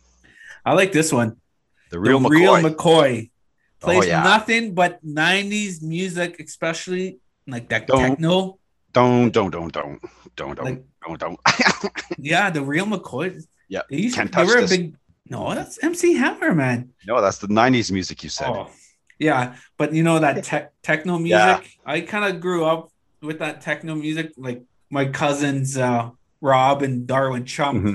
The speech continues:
Speaker 1: they were huge techno music guys,
Speaker 2: Yeah.
Speaker 1: and so that's why I, like, uh,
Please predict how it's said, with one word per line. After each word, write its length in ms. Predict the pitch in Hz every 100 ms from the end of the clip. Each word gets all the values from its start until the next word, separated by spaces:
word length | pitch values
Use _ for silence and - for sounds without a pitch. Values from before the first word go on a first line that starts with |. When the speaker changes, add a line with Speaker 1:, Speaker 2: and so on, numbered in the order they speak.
| -
Speaker 1:
they 80 | 143
were 140 | 151 143
huge 880 | - - 175 180 190 196 190 -
techno 560 | - 165 160 160 151 - _ 123
music 340 | 127 123 120
guys, 340 | 120 120 113
Speaker 2:
Yeah. 60 | 117
Speaker 1:
and 180 | 110 110 _
so 240 | - 127
that's 260 | 127 131 135
why 340 | 135 131 127 - _ _ _ _ _
I, 140 | 120 120
like, 400 | 113 113 - 120
uh, 320 | 113 110